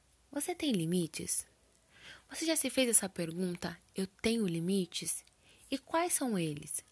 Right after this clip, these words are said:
Anote-os, eu coloque o porquê. Se quiser, pause o áudio e depois volte a me escutar. Conseguiu enxergar que você é o seu único limitador?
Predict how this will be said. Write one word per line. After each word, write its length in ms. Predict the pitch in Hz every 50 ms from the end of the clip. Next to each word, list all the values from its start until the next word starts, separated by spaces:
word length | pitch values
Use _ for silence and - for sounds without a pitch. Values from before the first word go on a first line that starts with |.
| - _
Anote-os, 760 | - 208 233 233 214 190 151 147 139 - - - 156 - - -
eu 120 | - 180
coloque 460 | - - 190 185 185 185 185 - - 202
o 60 | 190
porquê. 640 | - - - 240 262 - - - - - 139 143 - - - - - - - - - - _
Se 220 | - - - 311 330
quiser, 560 | - - 185 151 147 - 170 160 147 - 147 - _ _ _ _ _ _ _ -
pause 400 | - 151 143 143 156 170 190 202
o 120 | 226 220 202
áudio 480 | 170 151 143 147 147 156 - - - -
e 60 | - 185
depois 460 | 165 185 170 - - 175 180 180 185
volte 380 | - - 151 147 151 - -
a 40 | 165
me 80 | 156 147
escutar. 560 | 147 - - - - - - - - - - - _ _ _ _ _ _ _ _ _ _ _ _ _ _ - - _ _ _ _ - - - - - - - - - - - _ _
Conseguiu 480 | - 302 285 - 269 240 214 262 269 269
enxergar 380 | 262 - - 240 214 220 220
que 140 | 220 - 220
você 280 | 196 202 214 202 - 233
é 60 | 220
o 60 | 214
seu 260 | - - - 220 202
único 340 | 208 240 277 302 285 - 262
limitador? 640 | 233 214 196 185 180 - 180 160 160 196 240 320